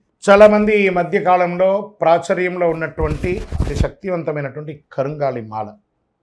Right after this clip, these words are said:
ఈ కరుంగాలి మాల వెస్టర్న్ ఘాట్స్‌లో ఉన్నటువంటి జమ్మి చెట్టులో నుంచి తయారైంది. జమ్మి చెట్టు తొంభై రోజులు జమ్మి చెట్టుగా ఉండి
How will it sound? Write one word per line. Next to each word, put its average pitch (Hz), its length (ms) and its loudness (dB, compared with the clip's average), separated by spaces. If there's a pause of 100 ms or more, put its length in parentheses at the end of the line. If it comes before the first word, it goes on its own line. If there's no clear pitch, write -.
(1200)
ఈ 196 80 -2
కరుంగాలి 226 580 6
మాల 180 600 6 (760)
వెస్టర్న్ 170 440 2
ఘాట్స్‌లో 190 420 4
ఉన్నటువంటి 165 1000 -4 (120)
జమ్మి 151 600 -2
చెట్టులో 160 340 -2
నుంచి 143 240 -6
తయారైంది. 127 500 -2
జమ్మి 151 320 -4
చెట్టు 156 340 -4
తొంభై 143 360 -2
రోజులు 143 320 -4
జమ్మి 131 300 -6
చెట్టుగా 131 260 -8
ఉండి 147 300 -10